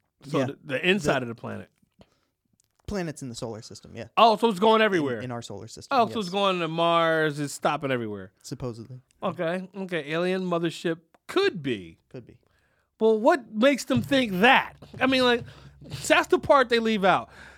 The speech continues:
Speaker 1: Hey, Pentagon, one part you left out. What the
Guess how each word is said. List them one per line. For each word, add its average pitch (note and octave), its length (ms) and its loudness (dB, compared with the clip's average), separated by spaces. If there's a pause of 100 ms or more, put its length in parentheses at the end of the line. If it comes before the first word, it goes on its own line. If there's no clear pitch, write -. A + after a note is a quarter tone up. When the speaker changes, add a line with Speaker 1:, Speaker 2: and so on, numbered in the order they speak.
(100)
Speaker 1:
Hey, D4+ 680 6
Pentagon, A3+ 840 2 (800)
one D#4 280 6
part D4+ 320 4
you B3+ 120 6
left C4 360 2
out. A#3 400 4 (540)
What B3+ 400 6
the E4+ 140 8